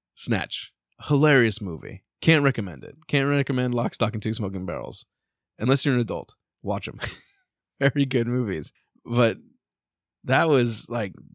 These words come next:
the, the beginning of this whole genre where you see one of his movies, you're like, "That's a Guy Ritchie movie." The only one, Aladdin. And we'll forgive him for that.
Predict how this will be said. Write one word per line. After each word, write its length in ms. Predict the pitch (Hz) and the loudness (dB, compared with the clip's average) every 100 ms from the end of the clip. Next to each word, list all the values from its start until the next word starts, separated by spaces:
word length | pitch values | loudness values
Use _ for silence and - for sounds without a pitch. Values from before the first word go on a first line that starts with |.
| _ _ | _ _
the, 480 | _ 123 117 104 85 - _ _ _ _ _ _ _ | _ -10 -6 -6 -6 -14 _ _ _ _ _ _ _
the 260 | 95 113 120 | -14 -4 0
beginning 760 | 117 117 117 160 175 127 107 | 0 -2 2 4 4 2 0
of 180 | 104 107 | -6 -6
this 440 | 107 110 - - - _ _ - | -6 -4 -6 -8 -14 _ _ -16
whole 300 | 113 147 170 | 0 4 6
genre 680 | 131 117 127 143 113 85 - - _ _ - | 6 4 2 2 0 -4 -8 -14 _ _ -4
where 160 | 123 | 2
you 160 | 127 135 | 4 2
see 220 | - 185 | 0 -2
one 140 | 156 | 0
of 60 | 139 | 0
his 140 | 113 | -2
movies, 280 | 123 127 110 | 0 0 0
you're 80 | 104 | -2
like, 180 | 87 85 | -4 -2
"That's 240 | 113 110 | -2 -2
a 40 | 73 | -6
Guy 180 | 73 | -8
Ritchie 280 | 71 - - | -10 -10 -12
movie." 320 | - 104 - - _ - | -10 -10 -12 -18 _ 0
The 100 | 131 | 4
only 140 | 147 | 6
one, 400 | 139 123 113 107 - _ 113 | 6 4 0 -6 -12 _ -4
Aladdin. 480 | 104 85 57 98 - _ | -2 -4 -8 -16 -20 _
And 100 | 120 | 0
we'll 100 | 127 | 0
forgive 360 | - 147 160 143 | 0 2 2 2
him 80 | |
for 120 | 127 131 | 0 2
that. 280 | 123 117 | 2 0